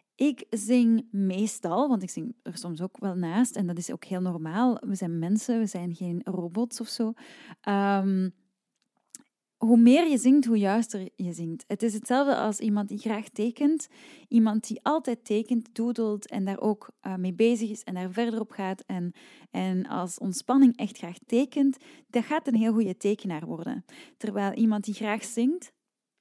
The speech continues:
en heel veel zingt, die gaat ook zuiverder en zuiverder zingen. Ik als kind, ik zong altijd, elke dag,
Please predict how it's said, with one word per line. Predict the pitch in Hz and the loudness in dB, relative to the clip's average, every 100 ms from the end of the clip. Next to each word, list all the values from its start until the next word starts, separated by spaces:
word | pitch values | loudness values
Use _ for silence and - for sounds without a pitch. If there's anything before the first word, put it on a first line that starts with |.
| _ _ _ _ - | _ _ _ _ -6
en | 202 | 0
heel | 220 233 | 2 0
veel | 202 247 | 2 0
zingt, | 277 320 330 - - - | 2 0 -2 -6 -10 0
die | 226 | 2
gaat | 254 269 | 2 0
ook | - | -4
zuiverder | 190 185 226 226 | -4 -2 -2 -4
en | 196 175 | -6 -4
zuiverder | 175 185 180 170 | -6 -6 -8 -12
zingen. | 175 165 - | -10 -10 -8
Ik | - 233 | -4 -2
als | 214 - | -4 -2
kind, | 254 262 | 0 0
ik | 240 | -2
zong | - 208 | -2 -4
altijd, | 196 202 196 202 196 220 | -2 -4 -4 -4 -4 -4
elke | 202 190 190 | -6 -6 -6
dag, | 170 220 | -4 -4